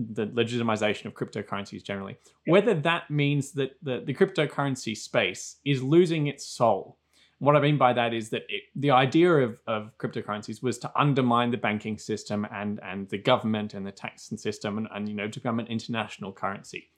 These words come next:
Speaker 1: At least that's how I see it. But it seems to me that Wall Street has very much, you know, co-opted it, uh, and made it its, its own. Um, the governments are, are increasingly doing so. And I, I just feel like, you know, the whole point was that this, this wouldn't happen.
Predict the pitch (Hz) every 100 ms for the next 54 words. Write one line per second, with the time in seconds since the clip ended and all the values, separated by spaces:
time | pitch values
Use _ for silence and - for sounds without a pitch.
0 | 160 160 156 117 - 107 104 101 - -
1 | - _ _ _ _ _ _ _ _ _
2 | - 139 143 - 226 247 185 160 147 131
3 | 139 180 170 - 147 135 - 123 117 127
4 | 123 120 - - 107 104 - 127 123 -
5 | - 104 120 - _ _ 104 95 110 113
6 | 113 113 - - - - - 123 - 113
7 | 113 107 - _ _ _ 101 104 104 107
8 | 120 123 131 117 120 117 110 117 110 107
9 | 117 120 120 117 113 117 110 - 113 151
10 | 151 170 233 - 214 175 156 - _ _
11 | _ _ - 143 139 - 202 - 185 151
12 | 175 - 147 - 156 151 156 - 147 -
13 | 135 175 170 - 98 95 -